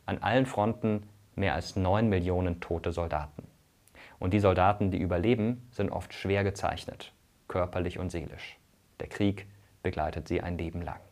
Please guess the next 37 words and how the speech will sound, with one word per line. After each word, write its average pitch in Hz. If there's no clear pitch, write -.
Der -
Autor 147
von 143
Im 127
Westen 120
nichts 117
Neues 107
weiß, 101
wovon 85
er -
schreibt. -
Erich 147
Maria 123
Remarque, 92
eigentlich 90
Erich 110
Paul 101
Remarque 90
mit -
K, 131
wird -
achtzehnhundertachtundneunzig 107
in 101
Osnabrück 101
geboren. -
Neunzehnhundertsechzehn 87
als 82
Soldat 87
eingezogen 104
und 92
an 95
die 92
Westfront -
geschickt, -
mit -
achtzehn 104
Jahren. 98